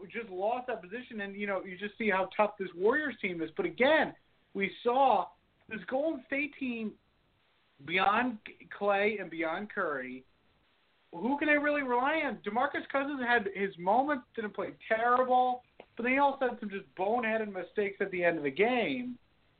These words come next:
Uh, and then beyond that, you know, uh, Looney's hurt. You know, Livingston's not giving you anything. And who, re-, you know, Iguodala's h-, hit and miss.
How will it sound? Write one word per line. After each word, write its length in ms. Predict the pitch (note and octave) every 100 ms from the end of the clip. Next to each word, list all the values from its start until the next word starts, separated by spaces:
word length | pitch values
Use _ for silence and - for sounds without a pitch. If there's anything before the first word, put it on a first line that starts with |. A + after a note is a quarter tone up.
| _ -
Uh, 400 | F3 F3+ F3 F3 F3+
and 80 |
then 120 | G3 G#3+
beyond 360 | A3+ A#3 A#3+
that, 340 | F#3 A#3 C4+ -
you 100 | G#3
know, 340 | G3+ G3+ G3
uh, 300 | F#3 D#3 D#3
Looney's 340 | F#3 B3 C4 A3
hurt. 320 | D3 C3+ C#3+ F3
You 60 |
know, 60 | F3+
Livingston's 560 | D3 F#3 B3+ B3+ A#3 -
not 220 | F3 D3
giving 220 | D#3+ C#3
you 120 | C3 B2+
anything. 640 | A#2+ A#2 A2 A#2 A#2 C#3+ - _ _ _ _ -
And 220 | F#3+ G3+ G3+
who, 300 | G3 C4+ C4+
re-, 160 | A#3+
you 100 | G#3
know, 140 | G3 F#3
Iguodala's 720 | G#3+ A3 G#3 A3 A3+ C4 A#3 - - -
h-, 80 | -
hit 160 | F#3 D#3
and 100 | C#3+
miss. 280 | B2+ A2+